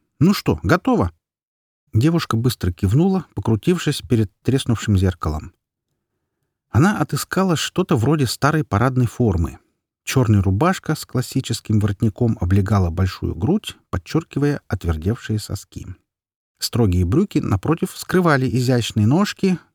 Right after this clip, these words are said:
как и классические офисные туфли. Заодно фея сделала в спине несколько вырезов для крыльев и немного поводила ими для проверки. Вышитый на груди серебряными нитями герб выглядел как огромная снежинка,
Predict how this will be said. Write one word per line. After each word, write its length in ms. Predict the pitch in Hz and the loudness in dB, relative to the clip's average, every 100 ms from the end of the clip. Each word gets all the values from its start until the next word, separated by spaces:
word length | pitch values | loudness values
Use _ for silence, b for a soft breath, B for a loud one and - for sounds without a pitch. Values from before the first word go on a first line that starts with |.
| - | -4
как 220 | 151 151 | -4 -2
и 60 | 156 | -4
классические 840 | - 123 - 151 147 - - 139 | 0 -2 0 -2 -2 -4 -2 0
офисные 540 | 107 - 123 - 120 | 0 -2 -4 -2 -2
туфли. 460 | - 87 - 80 82 _ _ _ _ _ _ _ _ | 0 -2 -2 -6 -8 _ _ _ _ _ _ _ _
Заодно 400 | - 92 90 147 | -4 0 2 2
фея 280 | 143 120 107 | 0 0 0
сделала 400 | 87 101 104 92 | 0 2 2 2
в 80 | 90 | -2
спине 340 | - 110 107 | -2 2 2
несколько 440 | 90 98 - 87 95 | 4 0 -2 -4 0
вырезов 400 | 110 98 80 82 | 2 2 0 -2
для 160 | 85 | -4
крыльев 440 | 92 202 190 98 - _ _ - | 0 0 2 0 -2 _ _ -2
и 100 | 120 | 2
немного 400 | 110 120 117 104 | 4 4 0 -2
поводила 460 | 90 92 101 147 | 0 0 2 0
ими 300 | 131 107 120 | 2 2 2
для 140 | 90 87 | 0 -2
проверки. 540 | 104 78 - - - - _ _ _ _ _ _ _ - | 0 -2 -6 -20 -20 -20 _ _ _ _ _ _ _ -4
Вышитый 440 | 101 135 110 101 107 | 0 0 0 0 0
на 80 | |
груди 340 | 101 110 120 120 | 2 2 2 0
серебряными 640 | - 110 104 98 101 101 | 0 0 2 4 4 6
нитями 380 | 107 104 - 95 | 4 2 2 0
герб 360 | 98 175 - - - | 2 0 -2 -12 0
выглядел 520 | 101 110 104 98 87 | 2 4 2 2 0
как 220 | 90 87 | -2 -4
огромная 400 | 95 117 117 110 | 0 2 4 4
снежинка, 640 | - 135 107 87 78 - | 2 2 2 2 -2 -8